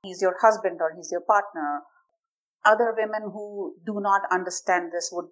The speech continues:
sometimes say, you know, "If this woman is in a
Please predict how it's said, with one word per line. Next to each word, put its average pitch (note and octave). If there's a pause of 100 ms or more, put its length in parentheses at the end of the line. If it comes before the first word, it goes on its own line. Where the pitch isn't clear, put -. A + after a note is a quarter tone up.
(160)
sometimes F3+
say, F3 (360)
you F3+
know, E3+
"If F3
this F#3
woman F3+
is E3+
in E3+
a D#3+